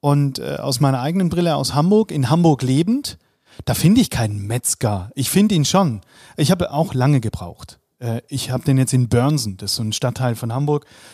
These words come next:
da draußen einen gefunden. Und ich habe auch einen Steinofenbäcker in Trittau gefunden. Das hat mir zwei Jahre gekostet, bis ich den gefunden habe. Aber der normale Verbraucher, der eben nicht diesen Treiber hat wie du und ich oder Ulf,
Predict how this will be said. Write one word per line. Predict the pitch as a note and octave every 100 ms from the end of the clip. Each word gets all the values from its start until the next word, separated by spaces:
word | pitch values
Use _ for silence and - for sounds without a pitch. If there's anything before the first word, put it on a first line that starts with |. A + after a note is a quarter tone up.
| _
da | C#3
draußen | B2 C#3 C3+
einen | B2+ B2
gefunden. | B2 D#3 D3+ - A2+
Und | A2+ B2+
ich | A#2+
habe | D3+ D3
auch | C#3+
einen | D3 C#3+
Steinofenbäcker | C3 D3 E3 F#3 E3 D3+ E3 D#3+ D3+ D3 C3+ D#3 - D3
in | C#3+
Trittau | - G3+ D#3+ A#2
gefunden. | G2+ - G2+ F#2+ A2
Das | B2
hat | D3+
mir | D3+
zwei | - D#3 D#3
Jahre | D#3 D#3+ F#3
gekostet, | C#3 B2+ _ _ - C3 - F3+ - - - - _
bis | D#3
ich | D3+
den | - C#3
gefunden | B2+ F#3 G3 C3 G#2
habe. | G2 - - - -
Aber | - B2+
der | C#3
normale | C#3 C#3 C#3+ D3+
Verbraucher, | E3 - C#3+ E3+
der | D#3+ D3
eben | D3 D3
nicht | D#3 G3 - _ _ -
diesen | D3+ C3+ C3
Treiber | A#2+ A#2 C#3 C#3 A2+
hat | A2+
wie | A#2+
du | B2 D#3+ F3+
und | A#2
ich | C3+ G3+ -
oder | B2 A2+ B2+
Ulf, | E3 C4 -